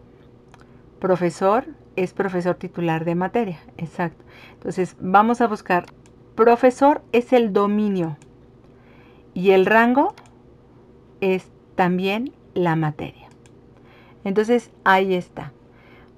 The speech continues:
Podemos ir guardando, ¿no? Aquí le damos guardar. Con esta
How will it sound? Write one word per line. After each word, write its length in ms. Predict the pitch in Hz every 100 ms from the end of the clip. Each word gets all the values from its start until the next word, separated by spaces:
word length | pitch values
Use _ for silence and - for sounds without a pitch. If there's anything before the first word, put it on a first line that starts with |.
| - -
Podemos 500 | 233 240 254 285 277
ir 180 | 226 208
guardando, 840 | 202 190 190 196 226 247 208 175
¿no? 340 | 185 180 190 -
Aquí 280 | 190 -
le 120 | 196 190
damos 500 | 185 185 185 185 -
guardar. 600 | 180 175 175 170 165 170 151 - - - - - -
Con 200 | - 254
esta 380 | 302 320 381 381